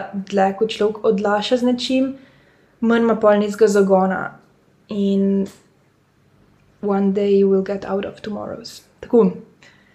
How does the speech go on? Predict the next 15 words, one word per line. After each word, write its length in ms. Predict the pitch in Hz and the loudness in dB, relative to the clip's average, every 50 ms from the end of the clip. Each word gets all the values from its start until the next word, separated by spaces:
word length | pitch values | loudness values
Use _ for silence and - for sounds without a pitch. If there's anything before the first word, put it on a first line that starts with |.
| _ _ _ _ - | _ _ _ _ -4
Vsi 140 | - - 370 | 6 6 8
smo 220 | 381 370 349 359 | 8 8 4 4
začeli, 460 | 302 269 277 285 - - 196 196 190 185 | 4 4 2 2 6 6 8 8 8 6
ne, 180 | 180 180 208 | 4 2 2
takrat, 400 | 220 - 220 220 - 202 190 190 - | 2 2 0 0 4 2 2 4 2
ampak 240 | 190 202 208 226 | -2 -2 0 2
nismo 240 | 240 262 302 - 370 359 | 4 2 4 4 4 2
zares 440 | 240 220 226 214 196 196 196 185 | 4 4 6 8 8 8 8 6
začeli. 380 | 185 196 196 196 - 185 185 208 | 2 -6 -8 -6 -4 -4 -2 0
Mi 120 | 208 262 | 2 2
smo 180 | 285 277 330 294 | 2 4 4 2
odprli 360 | 233 - - - 254 277 302 - | 2 4 6 6 6 6 6 4
podjetje, 600 | - 269 202 220 220 233 226 226 247 233 233 233 | 2 2 4 8 8 6 8 6 4 4 4 4
pol 160 | 233 330 349 339 | 4 2 0 2
pa, 380 | 339 320 285 277 262 240 233 | 4 2 4 4 2 2 0